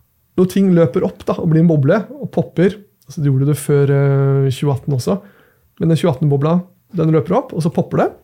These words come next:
krasjer, så kommer det tilbake igjen. Det er også sånne ting som vekker interessen hos meg. Det er sånn, her skulle egentlig vært, nå skulle vi vært ferdig, det skulle vært borte,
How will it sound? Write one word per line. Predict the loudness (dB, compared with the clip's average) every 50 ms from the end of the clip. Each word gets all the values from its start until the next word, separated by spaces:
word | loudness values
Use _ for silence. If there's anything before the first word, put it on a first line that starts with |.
| _ _ _ _ _ -6
krasjer, | -4 -2 -2 0 -2 -2 -2 -2 -6 -16 -20 -20 _ _
så | -14 -12 -6
kommer | -2 0 0 2 2
det | 2 2
tilbake | 2 2 0 -2 -6 -2 -2
igjen. | 0 0 0 -2 -6 _ _ -20 -20 _ _ _ _ _ _ _ _ _ _ _ _
Det | -10 -8
er | -8
også | -4 -4 -4
sånne | 0 0 0 2
ting | 2 0 0
som | 0 2 0
vekker | 0 0 -2 -4 -2 0 2
interessen | 2 2 2 2 0 0 0 -2
hos | -2 0 0
meg. | 0 0 0 0
Det | 2
er | 2 2
sånn, | 2 2 0 -2 -8 -16 -20 _ _ _ _ _ _ _ _ _ _ -20 -12 -8 -6
her | -4 -4
skulle | -6 -8 -6 -4 -2 0 0 0
egentlig | 0 0 0 0
vært, | 0 0 0 0
nå | 0 0
skulle | 2 2 0
vi | 0
vært | 0 0
ferdig, | 0 0 2 2 0
det | 0
skulle | 0 0 0 0
vært | 0
borte, | 0 0 -2 -2 -4